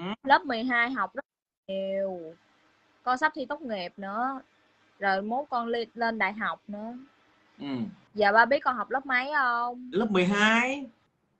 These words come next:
Speaker 2: Năm nay là năm cuối.
Speaker 1: Đúng rồi, bởi vậy việc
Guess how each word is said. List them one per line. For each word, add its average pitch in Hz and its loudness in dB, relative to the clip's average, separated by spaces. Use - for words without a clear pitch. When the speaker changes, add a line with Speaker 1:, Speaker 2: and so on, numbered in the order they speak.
Speaker 2:
Năm 202 0
nay 226 2
là 196 4
năm 226 -2
cuối. 320 2
Speaker 1:
Đúng 285 -10
rồi, 202 4
bởi 214 0
vậy 233 -6
việc 180 -8